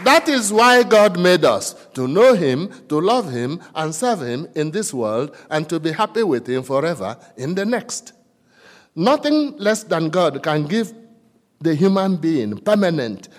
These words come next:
and lasting happiness. It can give momentary sweetness like sugar. God has made us for Himself, and our hearts are never at rest until they rest in Him, as Saint Augustine found out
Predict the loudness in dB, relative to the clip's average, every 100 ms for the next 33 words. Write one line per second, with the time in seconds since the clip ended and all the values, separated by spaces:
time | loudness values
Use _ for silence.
0 | -12 -10 -6 -6 -6 -8 -6 -4 -2 -2
1 | -4 -4 -8 -10 -14 -16 _ _ _ -20
2 | -8 -4 -2 0 0 0 -4 -2 0 2
3 | 2 0 -4 -4 -6 -16 -20 _ _ -20
4 | _ -10 0 2 2 -2 -4 -4 -6 -6
5 | -6 -8 -4 -4 -4 -12 -16 _ _ _
6 | _ _ _ _ _ _ _ _ _ _
7 | _ _ _ -2 0 0 -2 -6 -6 -4
8 | 2 2 4 2 0 -2 -2 -2 -4 -4
9 | -4 -6 -12 -20 -8 -2 0 0 0 -4
10 | -4 -6 -4 0 0 2 0 -4 -8 -6
11 | -6 -6 -12 -14 -4 -4 -2 -6 -2 -2
12 | -2 -4 -4 0 2 2 0 -4 -8 -20
13 | _ _ _ -4 -2 0 0 0 0 -2
14 | -2 -2 -6 -2 0 0 0 0 -2 -2
15 | -6